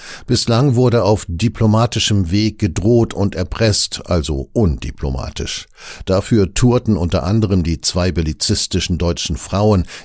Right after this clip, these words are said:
E-U-Kommissionspräsidentin Ursula von der Leyen und Außenministerin Annalena Baerbock, durch Afrika und Lateinamerika,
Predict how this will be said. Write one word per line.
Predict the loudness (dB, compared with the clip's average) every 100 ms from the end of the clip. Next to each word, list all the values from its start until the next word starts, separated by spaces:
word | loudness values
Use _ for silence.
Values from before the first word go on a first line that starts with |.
| -4
E-U-Kommissionspräsidentin | -4 0 -2 0 0 0 0 -2 -2 -2 -2 -2 -2 -2 0 -2
Ursula | 0 -2 -2 -2 -4
von | 0 0
der | 2
Leyen | 0 0 0 -2
und | -6 -4
Außenministerin | -4 -2 -2 -2 0 -2 -2 -4 -4
Annalena | -4 -2 -2 -2
Baerbock, | -4 -2 -2 -2 -4 -4
durch | -2 -2 -2 -4
Afrika | -2 -2 -4 -4 -2 -4
und | -2
Lateinamerika, | -4 -4 -2 -2 0 0 0 0 -2 0 0